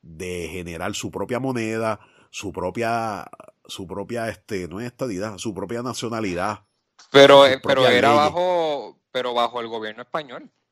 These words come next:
Speaker 1: Bueno, sí, pero, pero era ya un destete, eh, ya era, ya era un despegue, y, y, y, y se veía...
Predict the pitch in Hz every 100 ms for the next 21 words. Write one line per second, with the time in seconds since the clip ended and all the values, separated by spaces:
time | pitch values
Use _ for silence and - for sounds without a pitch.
0 | _ 95 120 147 117 135 190 180 123 104
1 | 87 104 104 98 101 123 123 123 135 143
2 | 156 - 113 190 143 _ _ _ 80 82
3 | 85 87 104 113 107 92 87 110 131 135
4 | - 104 135 131 - _ _ _ _ _
5 | _ - 92 95 95 - 98 85 95 92
6 | 85 - 92 - 95 92 90 98 120 120
7 | 113 87